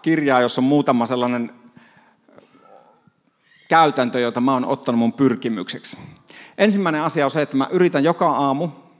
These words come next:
jos mä muistan, ja yleensä mä oon ihmeeksi muistanut. Mä, kun mä herään, olipa sitten herätyskello tai olipa sitten herännyt luonnosta, niin mun ensimmäinen ajatus on se, että mä hei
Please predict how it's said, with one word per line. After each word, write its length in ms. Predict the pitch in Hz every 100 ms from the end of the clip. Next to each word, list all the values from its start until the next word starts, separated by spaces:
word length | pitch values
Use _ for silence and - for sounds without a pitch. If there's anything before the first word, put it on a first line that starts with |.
| _ _ _ _ _ _ _
jos 120 | 127
mä 60 | 120
muistan, 420 | 131 147 143 214
ja 60 |
yleensä 240 | 220 262 226
mä 120 | 247
oon 80 | 262
ihmeeksi 360 | 220 233 -
muistanut. 640 | 233 165 - 131 - _ - - - _ _ _ _ _ _
Mä, 140 | - 180 -
kun 100 | 233
mä 100 | 190
herään, 580 | 170 123 104 123 180 - - -
olipa 320 | 170 175 214
sitten 260 | - - 175
herätyskello 680 | 202 202 196 - 208 196
tai 240 | 196 190 175
olipa 340 | 196 185 175
sitten 240 | - 185
herännyt 300 | 160 185 175
luonnosta, 540 | 170 190 180 143 - 139
niin 100 | 156
mun 100 | -
ensimmäinen 580 | 311 262 208 185 170 -
ajatus 400 | 185 156 139 131
on 100 | 120
se, 260 | 135 123 - - _ _ _ _ _
että 160 | - 170
mä 60 | 180
hei 280 | 202 123